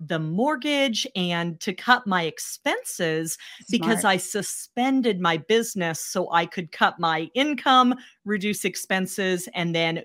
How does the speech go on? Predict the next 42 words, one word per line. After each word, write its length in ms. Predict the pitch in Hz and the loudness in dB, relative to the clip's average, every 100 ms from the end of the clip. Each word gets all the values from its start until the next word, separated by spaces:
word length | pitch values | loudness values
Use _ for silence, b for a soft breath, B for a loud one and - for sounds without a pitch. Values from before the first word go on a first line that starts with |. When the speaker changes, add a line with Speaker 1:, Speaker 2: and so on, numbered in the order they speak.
| 165 | -2
Speaker 1:
go 180 | 185 180 | 0 0
through 240 | 180 165 | -4 -10
treatment, 720 | - 214 185 165 165 160 - - | -8 -8 -8 -4 -2 -2 -6 -4
um, 220 | 170 160 | -2 -2
at 100 | 151 | -6
home. 500 | - - 262 196 202 196 _ _ - | -4 0 2 4 2 -2 _ _ -4
Because, 420 | 285 - 262 208 - | -2 4 4 4 0
uh, 80 | 202 | 0
like 160 | 208 208 | 0 -4
I 20 | |
said, 220 | - 175 | 2 4
I 100 | 175 | 6
live 180 | 196 196 | 4 2
in 160 | 180 170 | 0 0
Nebraska, 720 | 160 160 160 - 175 160 - | 4 6 4 2 2 4 2
and 160 | 165 | -2
who 120 | 165 180 | -4 -2
wants 260 | 170 - | -2 -4
to 80 | 170 | -8
fly 320 | - 165 156 | -2 0 2
off 300 | 151 156 - | 2 0 -4
to 280 | - 156 151 - | -4 -2 -2 -4
Fort 180 | 202 - | -6 -2
Myers, 340 | 165 160 160 | 0 0 0
Florida, 720 | - 285 302 269 233 214 202 B B B | -6 -4 2 4 6 6 6 B B B
and 160 | 226 214 | 2 2
be 120 | 208 | -2
keynoting 800 | - - 262 240 208 190 190 185 | -6 -4 0 2 2 0 -2 -2
in 120 | 175 214 | -4 -4
front 180 | 202 | -2
of 60 | 185 | -2
a 60 | 180 | -2
group 260 | 190 190 | -2 -2
of 140 | 180 - | -2 0
three 160 | 202 | 0
hundred 280 | 180 196 175 | 2 0 0
and 100 | 165 | -4
fifty 680 | - 233 - 196 170 165 - | 0 -2 0 -4 0 0 -2
and 160 | 180 175 | 0 0
then 140 | 175 | 2
be 140 | 175 | 0
like, 440 | 170 160 160 160 | 2 4 2 0